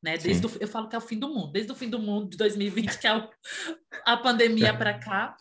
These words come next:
Speaker 1: É, então, assim, não se falava tanto. Então, eu não tinha, é, esse olhar que eu vou dizer assim, todo o racismo que foi,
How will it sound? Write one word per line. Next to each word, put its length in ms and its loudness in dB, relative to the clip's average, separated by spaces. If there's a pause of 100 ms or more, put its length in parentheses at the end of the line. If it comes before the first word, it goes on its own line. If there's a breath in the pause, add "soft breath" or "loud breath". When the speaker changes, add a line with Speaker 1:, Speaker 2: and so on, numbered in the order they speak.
(600 soft breath)
Speaker 1:
É, 680 6
então, 260 0
assim, 200 -2
não 100 0
se 160 -10
falava 340 2
tanto. 640 0 (340 soft breath)
Então, 600 -2 (920)
eu 160 4
não 180 -2
tinha, 880 -2 (160)
é, 960 -2
esse 320 -4
olhar 760 2 (360 soft breath)
que 80 -8
eu 60 0
vou 120 0
dizer 260 0
assim, 520 -4 (200)
todo 280 2
o 40 -4
racismo 640 -2
que 180 -8
foi, 640 -4